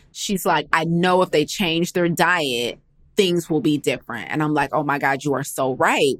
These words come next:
And so she was, like, seriously passionate about that. And then she was like, "But also, I wanna get into the school systems." She's like, "I really want to change the way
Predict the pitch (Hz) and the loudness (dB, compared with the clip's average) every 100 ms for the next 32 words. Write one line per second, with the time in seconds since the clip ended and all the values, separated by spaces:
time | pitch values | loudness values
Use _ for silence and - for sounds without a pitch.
0 | - - - - - 190 190 208 175 - | -8 -20 -20 -20 -4 0 2 4 2 0
1 | - 233 202 190 185 160 - 208 202 196 | 0 2 4 4 2 2 2 2 2 0
2 | 185 202 170 - 151 139 120 127 113 - | 0 2 0 0 -2 0 0 -2 -4 -6
3 | _ _ _ _ _ _ _ _ 156 175 | _ _ _ _ _ _ _ _ -2 0
4 | 214 226 196 170 160 151 143 - - _ | 2 2 0 2 4 4 2 -4 -20 _
5 | _ - 175 185 180 214 339 - - 165 | _ -6 0 4 4 6 4 2 2 4
6 | 147 135 - 247 480 240 190 165 156 175 | 4 2 2 0 2 2 4 2 2 0
7 | 160 - - 143 - 101 - - 90 90 | -2 -2 0 0 0 -8 -12 -10 -12 -12
8 | - - - - 240 220 214 190 165 - | -18 -20 -20 -2 -2 2 4 4 2 -2
9 | - 208 240 269 254 170 180 208 233 226 | 0 4 4 4 2 2 4 4 2 0
10 | 175 180 180 175 - 202 151 156 160 180 | 0 0 0 -4 -4 -2 -2 -2 -2 -2
11 | 156 147 135 127 170 | 2 2 2 0 -2